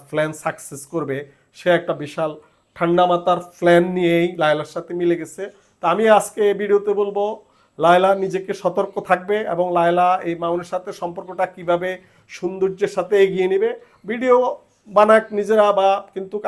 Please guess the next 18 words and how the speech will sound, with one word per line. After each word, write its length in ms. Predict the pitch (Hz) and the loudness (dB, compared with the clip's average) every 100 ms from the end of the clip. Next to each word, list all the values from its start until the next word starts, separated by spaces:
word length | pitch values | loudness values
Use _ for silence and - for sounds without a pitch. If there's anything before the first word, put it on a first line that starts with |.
| 180 | -4
আগের 220 | 185 180 | -4 -6
মতো 460 | 180 196 202 190 190 _ _ | -4 -4 0 0 0 _ _
পারিবারিক 440 | - 185 202 196 190 | 2 4 6 4 0
একটা 220 | 196 185 | -4 -6
সম্পর্কে 560 | - 190 180 208 226 214 | -2 -2 -2 -4 -2 2
জড়াক, 340 | 214 202 220 - - | 4 4 2 -4 -8
এইটা 200 | 220 220 208 190 | -8 2 6 6
আমি 140 | 196 | 4
আশা 260 | 190 170 170 | 0 0 -6
করি 180 | 180 180 | -4 0
লায়লা 380 | 165 160 165 165 | 0 2 0 -4
করবে 340 | 175 165 165 | -4 -2 0
না, 120 | 175 202 - _ _ | -2 -4 -10 _ _
কারণ 200 | 160 160 165 | 0 2 2
এটাতে 280 | 160 165 165 | 0 -4 -2
লায়লার 360 | 160 160 170 170 | 0 2 0 -2
ক্ষতি 200 | 175 180 | -6 0
হবে। 200 | 180 190 | 2 2